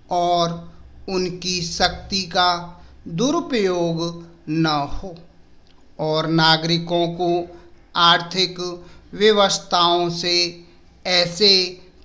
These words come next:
कार्य न करने पड़ें जो उनकी आयु और शक्ति के अनुरूप न हों। बच्चों को विकास के अवसर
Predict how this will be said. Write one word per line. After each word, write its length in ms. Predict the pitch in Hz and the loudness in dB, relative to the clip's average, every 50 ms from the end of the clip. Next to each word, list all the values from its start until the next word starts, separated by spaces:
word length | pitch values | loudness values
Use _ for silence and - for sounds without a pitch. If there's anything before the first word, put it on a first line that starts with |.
| - - | -10 0
कार्य 420 | - 190 185 190 214 214 277 311 | 4 6 6 6 6 6 4 2
न 240 | 294 262 214 185 175 165 170 - | 4 4 4 2 2 0 0 0
करने 420 | 180 170 165 165 170 170 170 170 165 165 165 170 170 - - - - - - | 2 2 4 4 2 2 4 4 4 2 0 -2 -6 -12 -16 -20 -14 -6 -2
पड़ें 440 | 165 151 147 143 160 190 165 - - - - - _ - - - - - - | 0 0 0 0 -2 -6 -6 -10 -14 -18 -20 -20 _ -20 -20 -20 -20 -16 -14
जो 240 | 147 139 151 175 170 165 165 165 170 165 170 - - - - - - - - | -10 -6 -4 -2 0 0 -2 -2 -6 -10 -14 -18 -20 -20 -20 -20 -18 -10 -4
उनकी 480 | 160 165 170 165 165 170 170 160 147 - - - - | -2 0 0 0 -2 -4 -6 -8 -8 -8 -10 -6 -2
आयु 460 | 170 170 180 175 180 175 175 175 170 180 180 175 - - - - - - - | 0 2 2 0 0 -4 -6 -8 -8 -10 -10 -14 -20 -20 -20 -20 -12 -4 -2
और 440 | 190 180 180 175 180 175 170 170 170 - - - - - - | 0 2 2 2 2 2 0 -2 -6 -12 -16 -20 -20 -18 -14
शक्ति 580 | - - - 196 180 170 - - - - 302 311 302 | -10 -6 -2 -2 -2 -2 -4 -6 -4 -2 -2 -2 -2
के 220 | - 240 214 196 190 - - | -2 -2 0 0 -2 -4 -4
अनुरूप 600 | 175 170 170 175 170 165 170 170 170 170 170 170 170 170 170 165 165 - - - - - - | -4 -4 -2 -2 -2 -2 -2 -2 -2 -4 -6 -6 -6 -6 -4 -6 -6 -8 -14 -18 -16 -10 -6
न 260 | 147 156 160 160 151 143 143 135 123 | -4 -2 0 0 0 -2 -4 -6 -10
हों। 220 | 131 170 185 175 165 - - - - - - - - - - _ _ _ - - | -10 -10 -10 -10 -12 -14 -18 -20 -20 -20 -20 -20 -20 -20 -20 _ _ _ -16 -6
बच्चों 500 | 143 156 160 160 160 - - 175 170 170 170 | -2 -2 -2 -2 -4 -4 -2 0 0 0 0
को 200 | 165 175 180 175 175 170 165 - - - - - - - | 0 -2 -4 -2 -4 -6 -8 -12 -16 -20 -20 -18 -10 -6
विकास 600 | 151 170 175 175 170 185 185 220 269 285 - - | -2 -2 -2 0 2 4 6 6 6 4 2 -2
के 260 | - - 220 202 190 | -2 0 2 2 4
अवसर 720 | 180 170 165 160 - - 185 175 165 156 156 165 160 - | 4 2 2 0 -2 -4 -2 0 0 0 -2 -4 -6 -8